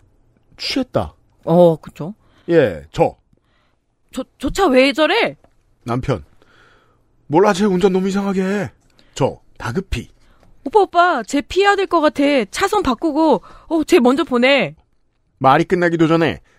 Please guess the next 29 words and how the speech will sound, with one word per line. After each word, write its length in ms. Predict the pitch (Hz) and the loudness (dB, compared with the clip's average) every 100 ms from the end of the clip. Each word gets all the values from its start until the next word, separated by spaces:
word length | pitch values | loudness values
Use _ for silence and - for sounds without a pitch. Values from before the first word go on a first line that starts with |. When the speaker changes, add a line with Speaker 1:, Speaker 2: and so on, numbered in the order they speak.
| _ | _
Speaker 1:
그 120 | - | -10
비틀대던 560 | 233 156 - 160 156 151 - | -8 -6 -2 0 0 -2 -2
S자 380 | 113 131 - 135 | -4 -4 -2 -2
차량이 480 | 151 123 101 78 - - _ | -2 -4 -6 -10 -16 -20 _
갑자기 460 | - 139 - 233 208 | -12 -8 -2 -2 -2
속력을 460 | 226 233 254 214 147 | -4 -4 -4 0 0
엄청나게 560 | 220 240 233 220 202 | 0 -2 -4 -4 2
올려 240 | 185 170 156 | 4 4 2
이 140 | 156 | 0
차선에 360 | - 170 160 151 | 0 0 0 0
있는 200 | 143 131 | -2 -2
우리 220 | 117 165 | -2 -4
차를 280 | - 151 139 | -4 -2 -2
향해 160 | 123 120 | -2 -4
돌진하는 580 | 127 131 - 240 247 233 | -2 -2 -2 -2 0 0
것이 220 | 190 - | -2 -2
보였습니다. 680 | - 107 92 85 69 64 - _ _ | -6 -8 -8 -16 -20 -20 -20 _ _
Speaker 2:
아이고야. 360 | 208 185 151 143 - - - - | -6 -4 -4 -4 -6 -16 -20 -8
Speaker 1:
저는 260 | 147 254 - | -6 -4 -6
비명을 460 | - 170 254 247 165 | -2 0 2 2 4
질렀고 560 | 151 131 - 117 98 - | 4 2 0 0 0 -4
백미러로 460 | 175 175 160 147 | -2 0 2 2
보이는 340 | 135 139 135 131 | 0 0 0 -2
파란 320 | 160 151 135 | 0 0 0
차가 240 | 139 123 | -2 -4
순식간에 440 | - 165 - 151 139 | -4 -8 -4 -4 -2
커져 240 | 170 175 | -2 0
보이더니 420 | 160 156 143 143 135 | 0 2 2 0 0
꽝 340 | 190 135 | -2 -4